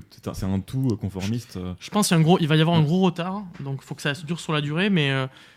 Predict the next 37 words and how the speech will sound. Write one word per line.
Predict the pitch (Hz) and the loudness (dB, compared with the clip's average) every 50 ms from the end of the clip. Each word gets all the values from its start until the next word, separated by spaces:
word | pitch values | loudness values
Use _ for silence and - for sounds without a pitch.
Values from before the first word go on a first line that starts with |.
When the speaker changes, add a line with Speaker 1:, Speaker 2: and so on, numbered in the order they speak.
| _ _ _ | _ _ _
Speaker 2:
mais, | 139 135 139 139 139 139 | -2 0 2 4 4 4
euh, | 135 131 131 131 131 131 127 127 127 | 4 2 2 2 0 0 -2 -2 -2
Speaker 1:
Ça | 127 104 | -2 -2
finira | 95 107 101 98 95 95 | 0 0 0 0 0 -2
par | - 110 | -4 -6
suivre. | - - 143 135 | -8 -8 -8 -8
Speaker 2:
mais | - | -6
effectivement, | 92 - 151 - 101 104 160 151 135 131 | -8 -8 -10 -8 -4 -2 -2 -2 -2 -4
ouais. | 123 - - - _ _ - _ - _ _ - - - - 107 - | -6 -8 -14 -20 _ _ -20 _ -20 _ _ -20 -20 -20 -20 -14 -6
Speaker 1:
Euh, | - 113 110 104 - _ - _ _ _ _ _ _ _ _ _ _ _ _ _ | -6 -4 -4 -6 -10 _ -20 _ _ _ _ _ _ _ _ _ _ _ _ _
les | 151 147 139 | 0 0 0
in-, | 151 - | 0 0
les, | 135 139 147 - 131 131 | -2 -2 0 0 -2 -2
les, | 127 - | -2 -4
les | 113 120 | -4 -4
index | 143 139 147 175 165 - - - 120 | -4 -2 -2 -4 -4 -6 -6 -4 -4
de, | 107 101 107 101 98 | -2 -2 -2 -2 -4
de | 73 69 101 | -4 -4 -6
bien-être | 101 95 101 120 131 131 131 139 143 139 - - - 107 95 | -6 -2 0 0 0 2 0 0 -2 -2 -6 -6 -6 -6 -6
qui | 113 - | -6 -6
comparent | - 101 104 113 | -6 -4 -2 -2
les | 101 98 | -2 -2
hommes | 131 123 | -2 -2
et | 110 | -2
les | 101 101 | -2 -4
femmes | 92 - 135 147 175 175 | -4 -4 -6 -6 -4 -4
montrent | 147 117 120 156 160 - - - | -4 -4 -4 -4 -6 -8 -12 -8
que | - 104 104 95 | -8 -6 -6 -6
dans | 90 92 | -8 -8
les | 101 104 | -8 -6
pays | - 165 165 | -4 -4 -2
nordiques, | 127 113 110 107 143 190 - - - - - - | -2 -2 -4 -4 -6 -10 -12 -14 -20 -20 -16 -10
les | - 104 107 | -8 -6 -6
femmes | 104 - 151 165 170 139 113 104 | -4 -4 -4 -2 -2 -2 -4 -4
ont | 95 90 - | -6 -8 -12
finalement | - - 107 104 107 120 135 127 110 98 95 85 87 | -8 -6 -4 -2 -2 -2 -2 -4 -4 -4 -6 -6 -8
un, | - | -10